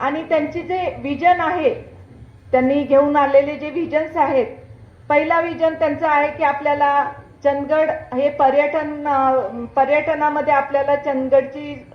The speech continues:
डेव्हलपमेंट करायची आहे. महाबळेश्वर सारखं किंवा जवळच असलेल्या गोव्यासारख्या ठिकाणी पर्यटन जातात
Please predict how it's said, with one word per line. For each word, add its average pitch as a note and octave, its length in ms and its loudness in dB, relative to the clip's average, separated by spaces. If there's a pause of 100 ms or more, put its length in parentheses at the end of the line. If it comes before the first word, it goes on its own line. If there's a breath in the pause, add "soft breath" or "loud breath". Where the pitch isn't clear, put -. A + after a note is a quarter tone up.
(140)
डेव्हलपमेंट C4+ 560 2
करायची C4 400 2
आहे. C4 380 2 (580 loud breath)
महाबळेश्वर D4+ 760 0
सारखं C#4+ 560 -2
किंवा C#4+ 340 -2
जवळच C#4 520 2
असलेल्या C#4+ 460 2
गोव्यासारख्या C#4 680 4
ठिकाणी C#4 440 -4
पर्यटन C4+ 580 0
जातात B3+ 400 -2